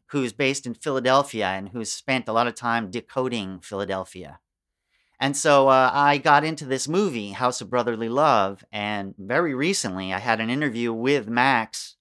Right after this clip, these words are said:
because, uh, he just put the movie out right at the, at the end of last year or the beginning of this year. And, um, it's about a, a New Year's Eve party at the beginning of twenty twenty and all the crazy stuff that happens in that party.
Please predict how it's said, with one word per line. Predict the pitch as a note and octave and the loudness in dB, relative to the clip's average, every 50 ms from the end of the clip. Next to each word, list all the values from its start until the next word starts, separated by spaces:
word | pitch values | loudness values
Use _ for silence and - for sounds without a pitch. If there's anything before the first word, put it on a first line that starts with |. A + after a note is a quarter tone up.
| _ _ | _ _
because, | G#2+ A#2+ A2+ _ - A#2 G#2+ G2+ G2+ F#2+ G#2+ | -8 -8 -8 _ -2 0 0 0 0 -2 -4
uh, | G#2 G2 F#2+ F2+ F2+ F2+ F2+ - | -2 -2 -2 -2 -4 -6 -8 -4
he | D3+ D3 | -4 -2
just | B2+ C3 D3 C#3 - _ | 0 0 -2 -2 -2 _
put | - D3+ D3+ | -4 -4 -2
the | B2+ | 0
movie | B2+ C#3 E3+ G3 D#3 C#3 A#2 | 0 2 2 2 2 2 2
out | G#2 F#2+ F#2 D#2 C#2+ | 2 2 2 0 0
right | A2 A2+ A#2 A#2+ | 0 0 2 2
at | B2+ A#2 - | 0 -2 -2
the, | - G#2+ G2+ G2+ F#2+ F#2+ F2 | 0 0 2 2 0 0 -4
at | D2 G#2 | -6 -6
the | G2+ E2+ - | -8 -6 -4
end | A#2+ A#2+ B2 | -4 -4 -4
of | B2 G2 | -4 -2
last | A2+ A#2+ A2+ A2+ A2 - - | 2 2 2 2 2 -2 -6
year | C3 B2+ B2 A#2 | -4 0 0 0
or | G#2 | 0
the | G2 G2+ | 0 -2
beginning | F2+ A2+ A2+ C3+ C#3+ C3 A#2 | -6 -4 -2 -2 -2 -2 -2
of | A2+ | -2
this | A2 C3+ C3+ - - | -2 -2 -4 -4 -6
year. | A2 G2+ F#2+ F#2+ G#2+ G#2+ _ | -4 -4 -4 -6 -8 -10 _
And, | - A#2+ B2 A#2+ A2+ G#2+ G#2+ A2 G#2+ A2 A2 A2 | -2 0 2 2 2 2 0 -4 -4 -4 -4 -4
um, | - - A#2 A2 G#2 G#2 G2+ G2+ - - | -2 0 2 4 4 4 2 0 -4 -4
it's | C#3+ C#3+ C#3 - | -6 -4 -2 0
about | C#3+ A#2 F#2+ C3 C3 C#3+ D#3 D3 C#3 B2+ - - | -2 0 2 4 6 6 6 6 4 2 -2 -4
a, | A2 G#2 G2+ G2 F#2+ F#2+ - _ | -2 -2 0 0 -2 -4 -8 _
a | - G#2 G#2 | -8 -8 -6
New | A#2 B2 B2+ | -4 -4 -4
Year's | C3 B2+ B2 A#2+ A2 G#2 | -2 0 0 -2 -2 -4
Eve | B2 B2 B2 G#2+ _ _ | -6 -6 -6 -8 _ _
party | - A2+ G#2+ G#2+ G2+ G2+ F#2+ F#2 F2+ F#2 _ _ _ _ _ _ _ _ _ _ _ _ - | -4 -2 0 0 0 -4 -8 -10 -12 -16 _ _ _ _ _ _ _ _ _ _ _ _ -14
at | G2+ - | -14 -12
the | - G#2 | -10 -8
beginning | F#2 A2+ A2 A2 A2 G#2+ | -8 -6 -6 -6 -6 -6
of | G2+ F#2 - | -8 -8 -10
twenty | - - A2+ G#2+ G#2 | -8 -6 -6 -6 -6
twenty | F#2+ - - A2 G#2 G#2+ G#2+ F#2+ E2+ - _ | -10 -12 -10 -8 -8 -6 -6 -8 -12 -14 _
and | - G#2+ G#2+ G#2 G2+ G2 F#2 F2+ F2+ - _ _ _ _ _ _ _ _ _ _ _ _ | -8 -6 -6 -4 -4 -4 -6 -8 -12 -14 _ _ _ _ _ _ _ _ _ _ _ _
all | - A#2+ | -6 -4
the | A#2 A#2 | -4 -4
crazy | - - - A2+ A#2 B2 B2 A2 G#2+ G2+ | -8 -8 -4 -4 -2 -2 -2 -4 -6 -6
stuff | - - - C3+ B2+ B2 - - | -8 -4 0 0 0 0 0 -6
that | G#2 - | -10 -8
happens | - A#2+ A2+ G#2+ - A2 - - | -4 -4 -4 -4 -4 -10 -10 -8
in | A#2+ G2+ | -8 -6
that | G#2 F#2+ - _ | -6 -8 -8 _
party. | _ - A#2+ A#2+ A#2 G2+ F#2 F2+ - | _ -2 0 0 0 0 -4 -10 -14